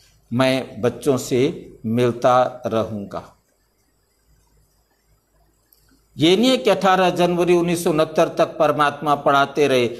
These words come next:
और उसके बाद पढ़ाना बंद कर दिया। और ये भी स्पष्ट किया कि पढ़ाई वो थी जो मैंने इनके साकार तन से पढ़ाया था। और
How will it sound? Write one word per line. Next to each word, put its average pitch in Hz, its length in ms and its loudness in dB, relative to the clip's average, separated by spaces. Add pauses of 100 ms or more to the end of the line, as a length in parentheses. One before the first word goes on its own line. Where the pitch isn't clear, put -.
(120)
और 170 160 2
उसके 165 320 -2
बाद 139 340 0
पढ़ाना 127 440 0
बंद 127 340 -2
कर 98 120 -6
दिया। 85 320 -16 (1300)
और 127 180 2
ये 175 200 4
भी 254 140 -2
स्पष्ट 214 420 -2
किया 156 320 2 (680)
कि 170 100 4 (100)
पढ़ाई 156 420 2
वो 131 360 2
थी 139 640 -4
जो 139 300 4
मैंने 131 540 0 (680)
इनके 143 440 0 (420)
साकार 139 560 2 (260)
तन 143 180 0
से 151 220 -6 (140)
पढ़ाया 98 400 0
था। - 220 -20 (4000)
और 202 200 2